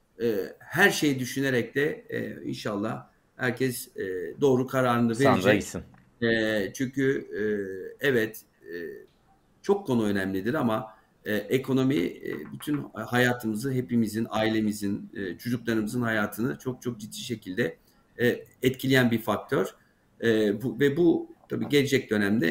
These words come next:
Speaker 1: en önemli, e, konuların başında gelecek. Çünkü
Speaker 2: Evet.
Speaker 1: dediğim gibi enflasyon günlük yani, e, e, devamlı e, hayatımızda olan,
Speaker 2: Evet.
Speaker 1: e, ve sorun zaten enflasyon olduğu için o ba-, konuşuyoruz ya işte Merkez Bankası,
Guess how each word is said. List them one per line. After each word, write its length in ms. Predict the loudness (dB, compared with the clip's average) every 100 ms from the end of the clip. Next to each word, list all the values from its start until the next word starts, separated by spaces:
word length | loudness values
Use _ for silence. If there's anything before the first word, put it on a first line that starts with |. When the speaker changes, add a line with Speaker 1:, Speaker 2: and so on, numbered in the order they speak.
| 2
Speaker 1:
en 140 | 2
önemli, 520 | 2 4 4 2 0 -8 _ _ -2
e, 340 | 0 2 0 -2 -4 -4 -8 -4
konuların 640 | 0 2 2 0 0 0
başında 380 | 0 2 2 2
gelecek. 480 | 2 0 2 0 0
Çünkü 140 | -2
Speaker 2:
Evet. 100 | 2
Speaker 1:
dediğim 220 | 4 4
gibi 200 | 2 2
enflasyon 600 | 0 2 0 0 0 -2 -6 _ _ 2
günlük 500 | 6 8 6 2 -12 -2
yani, 320 | 0 0 -4 _
e, 60 | -10
e, 260 | -8 -8 -12 _ _ _ -12 -12 -14 -18 -18 -20 _ 0
devamlı 420 | 8 10 10 8
e, 180 | 4 0
hayatımızda 760 | -4 0 2 2 2 -4 0 0
olan, 340 | 2 0 -2 0
Speaker 2:
Evet. 300 | 0 0 0
Speaker 1:
e, 180 | 4 6 4 4
ve 340 | 4 4 0 -16 _ _ _
sorun 320 | -2 4 4 6
zaten 340 | 4 4 4
enflasyon 560 | 4 4 2 2 4 4
olduğu 220 | 4 2
için 260 | 0 2
o 80 | 2
ba-, 260 | 4 0 2
konuşuyoruz 560 | 0 0 0 0 0
ya 80 | 0
işte 260 | -2 -2 0
Merkez 480 | 2 2 0 -2 0
Bankası, 680 | -2 0 -2 2 0 -2